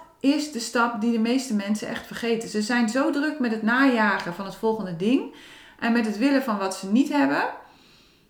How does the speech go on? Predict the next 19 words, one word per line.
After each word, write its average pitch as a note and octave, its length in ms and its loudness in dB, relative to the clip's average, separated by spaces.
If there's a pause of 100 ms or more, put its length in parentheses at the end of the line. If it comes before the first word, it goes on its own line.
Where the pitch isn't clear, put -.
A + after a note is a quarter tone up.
(180)
dat C#4 220 -2
ze - 80 -8
vergeten D4+ 500 2
om A#3+ 100 0
zich A3 140 -6
heen C#4 200 2
te - 100 -6
kijken G#3 320 0
en A#3+ 80 -2
te A#3+ 140 -4
willen D4+ 280 0
wat C4 180 -2
er A#3 140 -2
nu C4 220 6
al A#3 180 0
is. - 480 -8 (1300)
En A3+ 120 -2
je B3+ 120 4
brein C#4 420 2